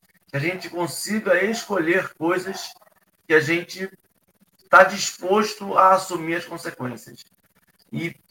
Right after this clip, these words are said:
largar um pouco de mão a materialidade. Largar um pouco de mão o meu corpo, minha vida, o aqui e agora.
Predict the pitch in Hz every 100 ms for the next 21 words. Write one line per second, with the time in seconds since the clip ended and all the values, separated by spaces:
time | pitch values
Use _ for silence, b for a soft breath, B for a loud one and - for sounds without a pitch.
0 | _ _ _ _ _ _ _ - - 202
1 | 190 202 220 - 214 208 190 165 160 165
2 | 160 160 156 156 147 117 - - - _
3 | _ _ 151 160 160 196 208 - 196 190
4 | 160 147 151 170 180 165 151 156 151 -
5 | 175 185 - 143 156 151 139 135 170 170
6 | 170 165 - - _ - 156 156 - -
7 | 175 139 120 110 98 104